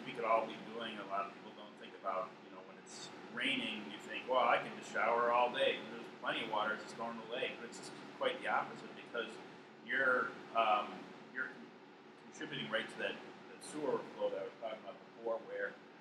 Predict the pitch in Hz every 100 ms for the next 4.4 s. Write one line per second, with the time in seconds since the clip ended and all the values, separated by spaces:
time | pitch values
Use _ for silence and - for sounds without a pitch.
0 | - - 107 113 - 113 120 127 127 113
1 | - 110 117 117 117 110 107 104 107 120
2 | 120 110 104 - - - - - - -
3 | - - - - - - 113 117 113 107
4 | - 147 147 131